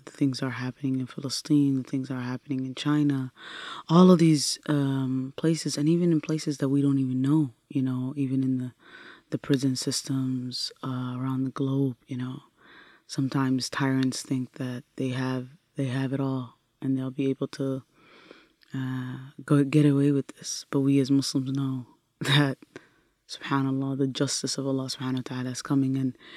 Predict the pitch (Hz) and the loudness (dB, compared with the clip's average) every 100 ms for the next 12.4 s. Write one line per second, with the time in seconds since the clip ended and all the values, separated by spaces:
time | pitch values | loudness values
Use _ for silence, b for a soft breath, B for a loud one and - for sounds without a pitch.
0 | B B B 151 147 202 202 160 160 160 | B B B 4 6 6 6 8 10 10
1 | 156 156 156 147 135 135 143 - 135 127 | 10 10 12 10 8 4 4 4 0 0
2 | 120 131 127 120 123 120 120 123 127 123 | 2 4 4 2 0 0 -2 -2 0 0
3 | 123 123 151 143 127 127 117 - 143 131 | -2 2 4 4 2 0 -2 -2 -2 -4
4 | - _ _ _ _ _ 156 135 139 135 | -6 _ _ _ _ _ -2 4 6 6
5 | - 135 135 131 131 127 131 127 127 - | 2 0 0 0 2 2 2 0 -4 -8
6 | _ _ _ _ _ _ - 135 131 127 | _ _ _ _ _ _ -8 -4 -2 -2
7 | 123 123 127 _ _ - 139 131 127 123 | -4 -6 -10 _ _ -6 -2 -2 -4 -8
8 | - - 131 127 123 120 - 139 123 139 | -10 -6 -2 -2 -4 -10 -6 -6 0 0
9 | 131 127 123 - - 139 - _ _ - | 0 -2 -6 -12 -8 -8 -8 _ _ -8
10 | 131 135 131 127 131 131 123 123 120 - | -4 -2 -2 -2 0 0 -2 -6 -8 -16
11 | b b b b b 127 127 131 131 131 | b b b b b -4 0 2 2 0
12 | 127 123 123 | -2 -4 -8